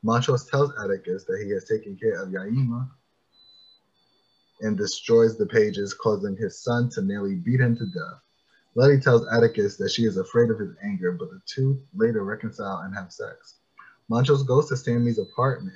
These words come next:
and has sex with him. As Tick worked on deciphering the language of Adam from Letty's photos, Letty warns him that the use of magic is inherently evil and will corrupt him. Ruby decides to keep using the potion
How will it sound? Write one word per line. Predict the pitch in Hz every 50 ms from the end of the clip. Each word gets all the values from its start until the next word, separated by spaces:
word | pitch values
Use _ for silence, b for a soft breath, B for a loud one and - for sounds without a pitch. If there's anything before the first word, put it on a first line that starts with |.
| - _ _
and | 95 101 - 110 101
has | 95 - - - - _ _ _ _
sex | - - - 104 95 95 - - _ -
with | - 95 92 - -
him. | - - - - _ _ _ _ B B B B B B -
As | 98 113 -
Tick | - 151 151 147 -
worked | 123 123 131 131 - -
on | 117 110 107
deciphering | 98 101 - - 120 120 131 135 143 127 135 135 135
the | 117 107
language | 98 98 104 107 104 113 110 98
of | 117 - - - 120 131 135
Adam | 120 98 95 95 -
from | _ 98 95
Letty's | 95 98 95 101 98 -
photos, | - - 131 127 104 98 90 90 98 - _ _ _ _ 95
Letty | 98 107 110 117 120 110 -
warns | 101 104 113 120 117 110 -
him | - - - 87 - b b b b b
that | 95 85
the | 98 95
use | 95 95 104 110 120 127 - - - -
of | 98 92
magic | 98 104 104 104 101 101 -
is | 98 98 101
inherently | 95 92 104 101 101 92 82 92 95 78 -
evil | - 127 135 120 120 127 131 -
and | - 104
will | 95 - -
corrupt | - - - - - _ _ _ _
him. | _ _ _ _ _ _ _ _ _ _ _ _ _ _ - _ _ _ _ _ _ _ _ - B B B B -
Ruby | 107 120 131 135 143
decides | 123 127 127 - - 120 120 117 - -
to | -
keep | - - 135 131 131 - _ _ -
using | 110 110 110 110 104 101
the | - 95 - -
potion | - 143 156 156 - - - 95 92 98